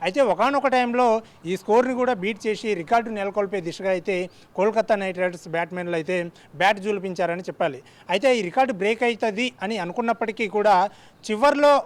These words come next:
బౌలింగ్ చేసినటువంటి ఇషాంత్ శర్మ, ఆ, రెండు వికెట్లు తీసుకొని చాలా తక్కువ స్కోర్ ఇవ్వడం జరిగింది. ఆ ఓవర్లో కేవలం ఎనిమిది నుంచి పది పరుగుల లోపే, అంటే, పది పరుగుల లోపే స్కోర్ ఇవ్వడం జరిగింది. ఈ నేపథ్యంలోనే సన్ రైజర్స్, ఆ, రికార్డు ఏదైతే ఉందో రెండు వందల డెబ్బై ఏడు పరుగుల రికార్డు,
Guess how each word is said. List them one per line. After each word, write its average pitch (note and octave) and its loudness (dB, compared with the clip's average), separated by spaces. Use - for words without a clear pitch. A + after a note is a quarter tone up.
బౌలింగ్ A3 -2
చేసినటువంటి G#3 -4
ఇషాంత్ G3 0
శర్మ, F#3 -4
ఆ, D#3+ 4
రెండు F3 -2
వికెట్లు A3+ -2
తీసుకొని G3 -6
చాలా E3 -2
తక్కువ F#3 -4
స్కోర్ G#3 -2
ఇవ్వడం F#3 -2
జరిగింది. F3+ -2
ఆ D3+ 4
ఓవర్లో F#3+ 2
కేవలం A3 0
ఎనిమిది A3+ -2
నుంచి G#3 -6
పది G3 0
పరుగుల G#3+ 0
లోపే, G3 0
అంటే, E3+ -6
పది F3 -4
పరుగుల G3+ 0
లోపే G3+ 0
స్కోర్ G3 -4
ఇవ్వడం F#3 -2
జరిగింది. F#3 -4
ఈ A#3 -2
నేపథ్యంలోనే A#3+ 0
సన్ G#3 0
రైజర్స్, C4+ 4
ఆ, E3 2
రికార్డు A#3+ 2
ఏదైతే G3+ 0
ఉందో F#3 -2
రెండు E3+ -2
వందల F#3+ 0
డెబ్బై C#3+ -6
ఏడు F#3+ 0
పరుగుల E3+ -2
రికార్డు, D#3 -2